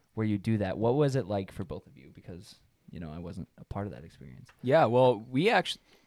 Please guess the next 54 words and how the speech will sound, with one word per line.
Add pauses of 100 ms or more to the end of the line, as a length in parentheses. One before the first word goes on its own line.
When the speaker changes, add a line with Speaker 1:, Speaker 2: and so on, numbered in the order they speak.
Speaker 2:
uh,
Clay
and
I
actually
went
to
prom
together. (600)
Um,
we,
we
Speaker 1:
No
Speaker 2:
brought
our
Speaker 1:
way.
Speaker 2:
dates
and,
yeah,
we
sat
at
the
same,
at
the
same
table
at
prom. (560)
Um, (480)
so
that
was,
that
was
kind
of
a
cool (140)
last
hurrah
because
I
think
the
last, (520)
well, (180)
not
the
last
time
'cause
we've